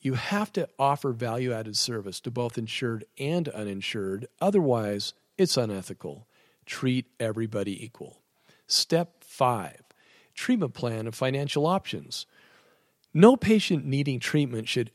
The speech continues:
ever leave your office without a treatment plan, sup-, and supporting documents explaining why treatment is needed and financial arrangements in place. My practice has very unique business folders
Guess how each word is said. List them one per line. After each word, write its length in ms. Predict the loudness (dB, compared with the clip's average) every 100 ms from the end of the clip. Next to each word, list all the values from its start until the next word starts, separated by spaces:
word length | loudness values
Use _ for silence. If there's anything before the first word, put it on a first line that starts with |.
| _
ever 280 | 0 2 2
leave 240 | 2 2 2
your 120 | 0
office 380 | -2 -2 -4 -4
without 300 | -2 -2 -2
a 40 |
treatment 360 | -2 -2 -2 -4
plan, 340 | -6 -8 -10
sup-, 280 | -4 -2 -2 -6 _
and 240 | 0 2
supporting 440 | 0 0 2 2 2
documents 640 | 0 0 0 -4 -4 -4
explaining 500 | -6 -2 0 2 0
why 240 | 0 0 0
treatment 400 | -2 -4 -2 -4
is 180 | -4
needed 460 | -2 -2 -2 -6 -12 _ _ _ _ _ 0
and 380 | 2 4 2
financial 440 | 2 2 2 4 4
arrangements 480 | 4 2 0 0 0
in 120 | -2
place. 460 | -4 -6 -8 -10 -12 _ _ -20 -20 -2
My 120 | 2 4
practice 420 | 4 2 2 4
has 340 | 4 2 -2 -8 _
very 360 | -4 0 2 2
unique 420 | 2 0 -4 _
business 340 | 0 2 -2
folders 540 | 0 0 0 -2 -6